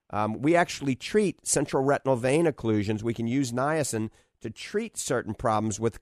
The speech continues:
a, a certain amount of niacin. So you never wanna take a lot of anything. So I think the niacin levels have to be above five hundred milligrams, maybe even a thousand milligrams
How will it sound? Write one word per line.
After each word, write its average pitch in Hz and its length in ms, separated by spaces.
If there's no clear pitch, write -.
a, 104 120
a 107 100
certain 127 440
amount 110 320
of 95 80
niacin. 98 540
So 131 100
you 135 140
never 170 360
wanna 147 240
take 131 220
a 117 60
lot 117 260
of 104 100
anything. 107 440
So 110 300
I 131 100
think 160 180
the 135 80
niacin 127 520
levels 117 260
have 117 160
to 117 80
be 110 120
above 104 340
five 110 240
hundred 107 240
milligrams, 113 540
maybe 107 240
even 98 140
a - 20
thousand 110 380
milligrams 101 540